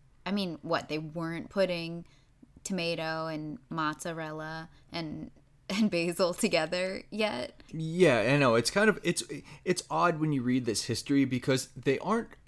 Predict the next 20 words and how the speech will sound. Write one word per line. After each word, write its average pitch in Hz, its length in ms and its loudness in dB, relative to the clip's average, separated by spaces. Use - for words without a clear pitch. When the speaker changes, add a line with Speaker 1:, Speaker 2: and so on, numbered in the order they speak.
Speaker 2:
conflicting 131 840 -4
stories. 147 600 -2
Speaker 1:
Mm-hmm. 160 160 -6
Speaker 2:
It's - 180 -2
not 123 200 0
like 120 220 -2
some 151 240 2
people 131 240 -4
think 127 260 -4
it 131 60 -4
happened 135 280 -4
this 151 160 -4
way, 110 80 -4
other 120 140 0
people 123 220 -6
happen 123 260 -6
this 156 180 -6
way, 110 120 2
and 101 80 -4
people 113 300 -2